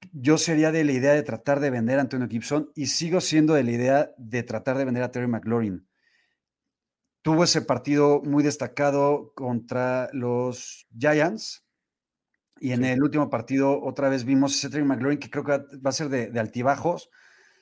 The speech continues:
Speaker 1: por Taylor Heinicke. ¿Tú qué opinas de estos dos?
Speaker 2: Sí, exactamente. Justamente eso, o sea, creo que McLaurin sigue jugando bien, pero Heinicke es un Fitzpatrick sin barba y todavía <laughs> peor, yo creo. Eh... No, no me gusta lo que pueda dar y creo que puede complicarse todavía más esta situación si Heinicke sigue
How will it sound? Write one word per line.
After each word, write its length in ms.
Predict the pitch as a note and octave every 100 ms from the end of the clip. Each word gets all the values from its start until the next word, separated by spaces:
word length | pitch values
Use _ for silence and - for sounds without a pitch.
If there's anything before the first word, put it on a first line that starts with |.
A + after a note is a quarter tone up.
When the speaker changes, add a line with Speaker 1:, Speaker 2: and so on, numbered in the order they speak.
| _ _ _ _ _
Speaker 1:
por 100 | A#2+
Taylor 280 | A#2 C3+ C3+ C3+
Heinicke. 540 | B2+ A#2 G2 F2+ - -
¿Tú 120 | C#3
qué 80 | C3
opinas 240 | C#3 C3+
de 40 |
estos 200 | A#2 A#2+
dos? 100 | A2
Speaker 2:
Sí, 100 | C3 - C3 -
exactamente. 600 | A#2 D3 C#3+ D3+ C3+ A#2+ - - - _
Justamente 400 | - D3+ E3 D#3
eso, 100 | D#3+
o 40 | C3+
sea, 140 | C3+
creo 160 | - D3+
que 80 | F3
McLaurin 360 | C3 C#3+ D3
sigue 160 | - D3
jugando 300 | C#3 B2+ C3
bien, 180 | C3 C3
pero 140 | B2
Heinicke 560 | D3 D3 D3 C#3+ C3+ A#2+ - _ _ _
es 200 | C#3+ D#3
un 80 | D3
Fitzpatrick 420 | C#3+ C#3+ D3 D3
sin 160 | B2+
barba 340 | A#2+ C#3 B2 A2+
y 80 | A2+
todavía 320 | C#3 C#3 C#3
<laughs> 0 |
peor, 260 | - C#3
yo 100 | C3
creo. 260 | C3 C3 A#2 - - -
Eh... 640 | C3 C3 B2+ C3 B2+ B2 _ _ _ _
No, 360 | B2+ C#3+ D#3 D3
no 120 | D3
me 80 | D3
gusta 520 | C#3+ D3+ - D3 D3
lo 100 | B2+
que 80 | A2+
pueda 180 | C3+ D3
dar 60 |
y 40 | C#3+
creo 120 | D3+
que 80 | D3+
puede 300 | D3 D3 D3
complicarse 360 | A#2 C3 B2
todavía 260 | C3 C3+ B2+
más 200 | B2 B2+
esta 120 | B2+
situación 400 | B2+ - G#2+ C#3+
si 140 | - -
Heinicke 300 | B2+ B2+ B2
sigue 580 | - C3 B2+ B2+ B2